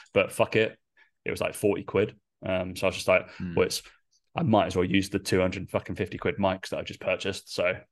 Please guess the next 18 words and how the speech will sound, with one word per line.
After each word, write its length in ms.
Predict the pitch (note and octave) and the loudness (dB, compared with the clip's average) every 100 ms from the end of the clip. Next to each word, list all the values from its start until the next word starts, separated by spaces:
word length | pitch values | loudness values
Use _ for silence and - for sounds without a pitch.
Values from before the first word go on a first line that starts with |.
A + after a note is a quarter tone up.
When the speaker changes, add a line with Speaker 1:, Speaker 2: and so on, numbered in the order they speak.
| - | 4
Speaker 1:
I'm 220 | A#2+ A#2+ | 4 6
similar 340 | - A2 G#2+ | 4 4 2
to 120 | G2+ | 2
Dan. 320 | A2 G2+ G2 A#2 | 0 0 0 2
I 140 | A2+ | 2
do 200 | A2+ A#2+ G#2+ | 4 4 6
have, 260 | G#2 F#2+ - | 4 2 -4
like, 320 | G2+ F#2+ - | -2 -2 -6
yeah, 180 | G2 G2 - _ _ _ _ _ _ - | -8 -8 -12 _ _ _ _ _ _ -2
two, 320 | G#2 G#2 A#2+ - _ _ _ | 4 4 4 -6 _ _ _
just 220 | - B2+ | 2 2
in 80 | A#2 | 2
case 220 | G2+ F#2 | 0 0
I 40 | G2 | 0
wanna 160 | F#2 | -2
film 200 | F2+ G2+ | 0 0
with 100 | G2 | 0
someone. 260 | G#2+ G#2 G#2 | -2 -2 -6